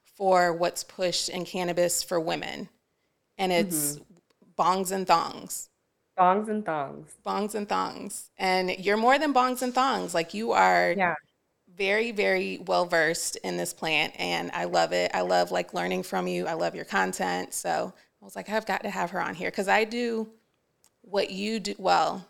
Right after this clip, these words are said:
Speaker 1: I do a less version 'cause I'm not where you are yet, um, on psilocybin things.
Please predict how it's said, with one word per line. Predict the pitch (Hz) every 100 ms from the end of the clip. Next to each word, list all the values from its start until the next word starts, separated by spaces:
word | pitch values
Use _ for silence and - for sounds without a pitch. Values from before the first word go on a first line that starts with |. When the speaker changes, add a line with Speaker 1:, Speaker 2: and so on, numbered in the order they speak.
| _
Speaker 1:
I | 190
do | 190 208 196
a | 185 175 170 - _ _
less | 196 185 180 -
version | - 165 165 170 170
'cause | 175
I'm | 175
not | 180 175 - 202
where | 185
you | 180 185
are | 170 143
yet, | 175 165 131 - _ _ _ _
um, | 185 180 165 165 175 _ _ _ -
on | 190 185 180
psilocybin | - 214 220 240 262 247 226
things. | - - 196 -